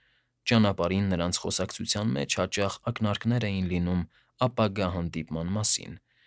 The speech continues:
որը կարող էր տեղի ունենալ ավելի նպաստավոր պայմաններում, նույնիսկ այստեղ, իր դռան առջև։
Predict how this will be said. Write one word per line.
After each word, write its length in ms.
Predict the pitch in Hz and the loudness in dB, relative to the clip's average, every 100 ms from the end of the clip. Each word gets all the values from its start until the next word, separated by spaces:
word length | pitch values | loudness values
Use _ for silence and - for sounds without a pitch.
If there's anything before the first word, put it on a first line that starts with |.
| _ _ _ | _ _ _
որը 220 | 170 175 139 | -2 0 2
կարող 300 | 101 101 104 | 2 0 0
էր 120 | 92 | -2
տեղի 300 | - 90 95 | -2 -4 0
ունենալ 540 | 110 101 90 85 80 85 | 0 0 0 0 -2 -2
ավելի 340 | 117 117 104 98 | -2 0 0 0
նպաստավոր 680 | 87 - - - 76 76 - | 0 2 0 0 -4 -6 -4
պայմաններում, 720 | 64 65 90 98 90 - - - _ _ _ _ _ 151 | -6 -4 -4 -4 -6 -10 -16 -18 _ _ _ _ _ 0
նույնիսկ 520 | 160 151 135 - 110 | 2 4 4 4 4
այստեղ, 460 | 110 - - - - - _ _ - | 2 2 0 -8 -10 -16 _ _ 0
իր 180 | 110 95 | 0 0
դռան 420 | 98 92 67 62 | -4 -4 -4 -6
առջև։ 460 | 76 - - - - | -8 -8 -10 -10 -14